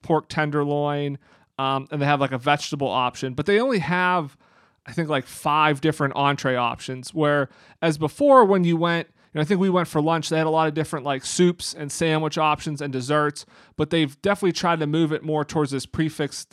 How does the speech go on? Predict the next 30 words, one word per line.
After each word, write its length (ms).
menu 320
to 60
try 200
to 60
get 160
people 320
in 80
and 120
out 220
more. 280
So 140
for 120
sixty-two 600
dollars 760
and 140
a 60
limited 380
menu 260
option, 480
I 80
just 180
don't 160
see 200
that 220
as 140
worth 400
it 140
anymore, 640
w-, 160
versus, 640